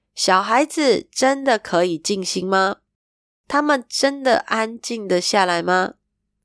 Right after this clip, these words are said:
许多家长其实是抱持着怀疑的心情看待的。关于这一点，我非常有体悟，因为我是两个小男生的妈，他们非常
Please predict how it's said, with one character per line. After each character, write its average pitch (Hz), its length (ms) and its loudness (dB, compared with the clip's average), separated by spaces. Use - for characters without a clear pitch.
许 - 180 0
多 262 180 4
家 330 200 4
长 233 200 0
其 170 160 -4
实 170 140 -6
是 175 140 -4
抱 196 260 2
持 - 180 -6
着 151 120 0
怀 151 260 0
疑 156 100 -2
的 147 140 -2
心 165 220 -4
情 143 200 -4
看 147 280 -6
待 147 200 -2
的。 - 200 -14
关 311 200 4
于 285 80 -4
这 277 240 2
一 277 60 -4
点， 196 460 2
我 180 100 2
非 226 240 2
常 214 160 0
有 175 160 2
体 156 240 0
悟， 170 300 2
因 208 160 0
为 208 100 4
我 175 180 4
是 196 180 2
两 156 260 2
个 147 140 0
小 139 260 0
男 143 260 -4
生 196 360 -2
的 180 100 0
妈， 156 380 -2
他 214 200 0
们 202 240 -2
非 208 300 2
常 175 320 -2